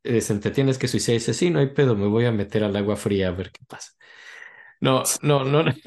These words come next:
sí, no, no, no, no, y dicen que, que lo, que sí, que lo incitan a enfermarse de cólera a propósito.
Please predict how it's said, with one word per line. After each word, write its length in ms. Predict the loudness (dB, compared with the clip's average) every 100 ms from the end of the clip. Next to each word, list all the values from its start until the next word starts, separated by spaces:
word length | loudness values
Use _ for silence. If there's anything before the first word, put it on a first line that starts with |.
| 2 2 2
sí, 240 | 4 2 0 -20 -20 -2
no, 200 | 2 4 4 0 -2 -10 0
no, 180 | 4 4
no, 160 | 4 4 4
no, 240 | 6 6 4
y 120 | 2
dicen 320 | 2 0 -2
que, 640 | 0 4 4 4 2 -2 _ _ _ _ _ _ _ _ _ _ _ _ _ -6
que 120 | -2
lo, 540 | 2 2 0 -2 -8 _ _ _ -8
que 120 | -6
sí, 200 | -6 -2
que 120 | 0
lo 560 | 2 2 2 0 -4 _
incitan 540 | -8 -6 -6 -2 -2 0
a 340 | -2 -4 -10 _ _ _ _ _ -10
enfermarse 600 | -8 -4 -2 -2 -2 -2
de 100 | -2
cólera 380 | -2 -2 -2 -4
a 80 |
propósito. 640 | -6 -10 -10 -12 -14 -20